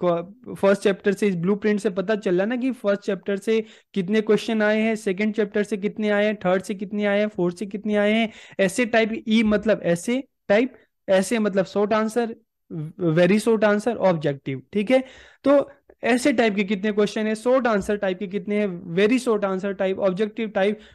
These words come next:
नॉलेज ऑब्जेक्टिव, इससे कितने क्वेश्चन है, अंडरस्टैंडिंग से कितने, एप्लीकेशन से कितने, स्किल से कितने क्वेश्चन हैं, ठीक है। तो इससे सारी ये चीजें पता चल रही हैं। तो जिस तरह से घर बनाने से पहले मैप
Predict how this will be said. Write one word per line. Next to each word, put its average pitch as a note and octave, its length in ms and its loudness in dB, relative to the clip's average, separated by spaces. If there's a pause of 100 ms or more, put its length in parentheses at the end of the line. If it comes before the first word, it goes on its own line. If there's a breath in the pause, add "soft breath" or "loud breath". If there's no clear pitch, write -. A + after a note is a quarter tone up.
(160)
नॉलेज G#3 800 0
ऑब्जेक्टिव, G3 800 0
इससे G3+ 280 -2
कितने G#3+ 320 0
क्वेश्चन G3+ 420 0
है, G3+ 140 2
अंडरस्टैंडिंग G3+ 640 -2
से G#3+ 120 -6
कितने, G3 380 -2
एप्लीकेशन F#3+ 540 0
से G3+ 140 -4
कितने, G3 340 -4
स्किल G3 280 -2
से C4 240 -2 (320 loud breath)
कितने C#4+ 300 4
क्वेश्चन E3+ 440 -2
हैं, B2+ 220 -6 (500)
ठीक A#3 160 0
है। C#4+ 140 2 (280 loud breath)
तो C#4+ 80 2
इससे C4+ 340 2
सारी C4 340 0
ये C4+ 80 0
चीजें C4 300 -4
पता A3 280 -2
चल E3+ 200 -4
रही C3+ 220 -8
हैं। B2 220 -12 (640)
तो C#4+ 220 4 (400 loud breath)
जिस C4 280 2
तरह G3 260 4
से A#3+ 320 0
घर G3+ 480 0
बनाने F#3 440 0
से A3 140 -6
पहले G#3 280 0
मैप F#3 320 -2